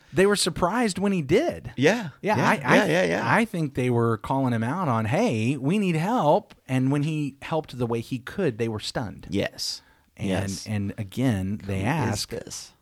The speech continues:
Speaker 1: "Who is this?" And the answer is, he is God Most High.
Speaker 2: Mm-hmm.
Speaker 1: From the
Speaker 2: Mm-hmm.
Speaker 1: earth, from the sky. <laughs> That's, that's who he is. And salvation has been delivered from heaven
Speaker 2: Amen.
Speaker 1: in him.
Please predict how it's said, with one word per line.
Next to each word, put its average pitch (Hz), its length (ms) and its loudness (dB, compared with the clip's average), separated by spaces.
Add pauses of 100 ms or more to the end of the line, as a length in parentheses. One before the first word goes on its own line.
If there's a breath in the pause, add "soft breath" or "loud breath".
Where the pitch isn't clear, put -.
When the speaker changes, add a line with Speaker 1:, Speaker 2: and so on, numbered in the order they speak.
Speaker 1:
"Who 113 200 2
is 170 200 4
this?" 92 400 -6 (100)
And 101 320 -2
the 110 180 2
answer 196 360 0
is, 120 180 -4
he 120 260 -4
is 165 180 -4
God 95 380 -6
Most 113 300 -2
High. 104 460 -2
Speaker 2:
Mm-hmm. 151 500 -10
Speaker 1:
From 131 140 2
the 175 120 2
Speaker 2:
Mm-hmm. 190 120 2
Speaker 1:
earth, 190 100 -2
from 196 240 0
the 202 80 0
sky. - 520 0
<laughs> - 440 -20
That's, 135 280 -4
that's 175 200 -2
who 262 100 2
he 247 160 2
is. 330 260 -2 (280 loud breath)
And 127 160 4
salvation 127 540 4
has 185 180 2
been 170 160 2
delivered 135 420 0
from 180 320 -2
heaven 127 560 -2 (420)
Speaker 2:
Amen. 107 440 0
Speaker 1:
in 180 180 0
him. 190 480 2